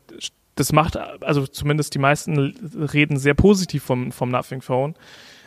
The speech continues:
Aber nichtsdestotrotz ist das halt so ein, so ein Downer, der, den man irgendwie auch nicht ganz ausblenden kann.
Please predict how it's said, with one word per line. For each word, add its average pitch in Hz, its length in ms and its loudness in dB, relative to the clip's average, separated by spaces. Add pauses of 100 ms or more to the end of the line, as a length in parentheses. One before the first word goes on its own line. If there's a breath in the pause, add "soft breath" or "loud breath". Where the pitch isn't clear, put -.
(160 loud breath)
Aber 139 400 6
nichtsdestotrotz 156 840 -2
ist 185 160 -6
das 156 160 0
halt 147 140 0
so 143 100 -4
ein, 143 280 -4
so 131 120 -4
ein 127 100 -2
Downer, 143 420 6
der, 135 540 4
den 147 260 -4
man 135 140 2
irgendwie 143 240 2
auch - 80 4
nicht 156 160 0
ganz 127 160 2
ausblenden 123 480 0
kann. 120 300 -4